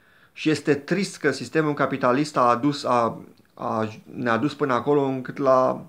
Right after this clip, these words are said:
situația asta, încât oamenii săraci să se ba-, să se luptă între ei pentru supraviețuire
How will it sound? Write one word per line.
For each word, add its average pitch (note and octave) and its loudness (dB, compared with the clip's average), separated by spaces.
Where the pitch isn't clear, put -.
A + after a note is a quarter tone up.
situația C3+ -2
asta, B2+ -6
încât A#2 -8
oamenii B2 -2
săraci A#2+ -2
să A#2+ -10
se A2 -8
ba-, A2 -4
să B2+ -6
se A2+ -4
luptă C#3+ 2
între A#2+ -2
ei B2+ 0
pentru A#2 -4
supraviețuire A#2 0